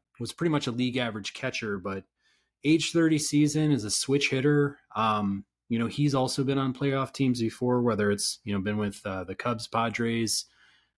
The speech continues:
um, I think this past year with the Brewers. But, I mean, he signed for three million dollars for one year with the Brewers and had pretty much an average season for him. So you, you make him a year older or so, uh,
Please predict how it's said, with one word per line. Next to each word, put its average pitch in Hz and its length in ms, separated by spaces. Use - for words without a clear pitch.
um, 98 100
I 98 60
think 104 120
this 107 100
past 113 320
year 117 100
with 101 100
the - 60
Brewers. 117 540
But, 104 240
I - 480
mean, 104 140
he 156 100
signed 143 420
for 110 280
three 123 240
million 131 300
dollars 117 360
for 107 160
one 110 180
year 113 120
with 104 120
the 107 80
Brewers 110 520
and 98 120
had 104 400
pretty 165 220
much 165 240
an 117 180
average 120 400
season 117 380
for 101 220
him. 156 480
So 113 500
you, 117 200
you 123 120
make 131 200
him 139 100
a 123 40
year 131 280
older 131 320
or 127 60
so, 135 600
uh, 107 200